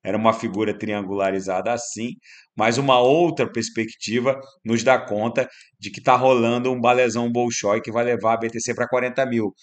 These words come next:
Não importa por qual prisma vocês, é, é,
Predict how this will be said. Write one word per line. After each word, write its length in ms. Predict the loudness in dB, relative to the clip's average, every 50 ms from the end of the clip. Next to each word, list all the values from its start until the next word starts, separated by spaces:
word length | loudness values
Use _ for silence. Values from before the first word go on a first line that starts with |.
| _ _ _ _ -4
Não 220 | 0 0 0 2
importa 720 | 0 -4 -6 -2 4 6 8 8 8 6 4 0 -2 -2 -2 -4 -8 -18 _ _ _ _ _
por 300 | -2 -2 -2 -2 -2 -4
qual 460 | 0 4 6 6 6 6 2 0 -6
prisma 680 | -6 -4 -2 -2 -2 -2 -4 -6 -6 -6 -4 -4 -4 -4 -6 -6
vocês, 680 | -4 -4 -4 -4 -4 -4 -2 -2 -2 -2 -4 -6 -8 -8 -10 -14 _ _ _ _ _ _ -8
é, 1040 | -6 -4 -2 -2 -2 -2 -2 -2 -4 -4 -4 -2 0 0 0 0 0 -2 -2 -4
é, 20 | -6